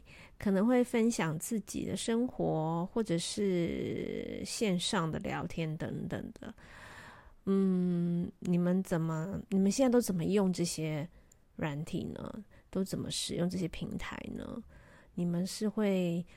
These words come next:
很频繁地在上面分享你的生活呢？还是你都是潜水，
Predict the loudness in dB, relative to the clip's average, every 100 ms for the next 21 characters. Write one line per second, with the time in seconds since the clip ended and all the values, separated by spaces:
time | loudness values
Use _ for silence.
0 | -10 -6 2 4 6 4 4 4 2 2
1 | 2 2 2 2 2 2 -2 -2 -6 -6
2 | -6 -2 0 2 2 4 4 4 2 0
3 | -6 -18 -16 -8 -6 -2 0 0 -2 -6
4 | -6 -6 -6 -4 -4 -4 -2 -4